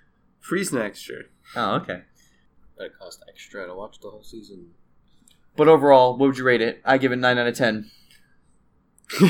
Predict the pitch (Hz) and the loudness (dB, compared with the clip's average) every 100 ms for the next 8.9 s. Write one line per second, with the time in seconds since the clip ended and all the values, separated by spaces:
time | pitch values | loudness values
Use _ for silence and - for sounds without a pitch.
0 | - 196 131 - 117 117 110 92 95 92 | 2 0 -2 -12 -18 -16 -16 -14 -12 -12
1 | 92 92 - 151 127 151 151 143 143 143 | -12 -16 -4 -2 4 6 6 6 4 4
2 | 131 143 131 127 151 123 120 135 151 139 | 4 6 4 4 2 2 2 0 0 0
3 | - 131 127 135 - 139 123 123 120 120 | -2 -2 -2 -6 -6 -4 -2 -4 -6 -8
4 | 101 113 120 - 165 - _ _ - 117 | -8 -10 -10 -10 -10 -10 _ _ -10 -6
5 | 113 120 - - - - - - - - | -6 -10 -10 -10 -10 -18 -20 -20 -20 -20
6 | - _ _ _ _ 104 - - 113 110 | -20 _ _ _ _ -18 -18 -14 -8 -8
7 | 104 101 92 _ _ _ _ _ - 131 | -6 -10 -12 _ _ _ _ _ -8 -4
8 | - 131 127 127 120 135 123 135 | -2 -2 -2 -6 -8 -12 -12 -10